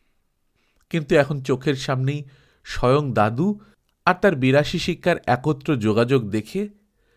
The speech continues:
তার ফলাফল অচিরেই কতদূর মারাত্মক হতে পারে মালুম করতে বিলম্ব হয় না টুসির। এক ঝটকায় নিজেকে ছাড়িয়ে নিতে যায় টুসি,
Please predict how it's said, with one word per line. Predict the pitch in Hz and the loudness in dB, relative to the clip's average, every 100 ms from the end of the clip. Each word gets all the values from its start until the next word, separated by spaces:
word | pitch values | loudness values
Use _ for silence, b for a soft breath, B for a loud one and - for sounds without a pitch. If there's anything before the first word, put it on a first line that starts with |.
| _ _ | _ _
তার | 240 247 - | 2 2 2
ফলাফল | 185 196 202 220 | 4 4 4 0
অচিরেই | - 151 - 185 185 175 | 2 2 2 -2 -2 -2
কতদূর | 151 139 143 156 | -4 -2 0 0
মারাত্মক | 123 104 113 - 143 143 | 2 0 0 -4 -4 -4
হতে | 139 | -2
পারে | 131 120 110 - _ _ _ _ _ _ _ 117 | -2 -2 -2 -6 _ _ _ _ _ _ _ 0
মালুম | 113 117 120 | 2 4 0
করতে | 107 123 - 104 | -4 -6 -4 -4
বিলম্ব | 110 107 104 104 | 0 0 0 -2
হয় | 101 95 | -2 -4
না | 92 | -6
টুসির। | - 82 - - _ _ _ _ _ _ _ _ _ _ _ _ _ | -10 -14 -14 -18 _ _ _ _ _ _ _ _ _ _ _ _ _
এক | 123 131 131 | -2 -2 -4
ঝটকায় | 110 104 107 - 143 | -8 -6 -6 -2 0
নিজেকে | 131 113 113 123 | 0 -4 -4 -4
ছাড়িয়ে | 127 113 110 113 | -4 -4 -2 -2
নিতে | 107 110 | -4 -6
যায় | 107 107 | -2 -4
টুসি, | 101 92 - 214 | -4 -10 -10 -12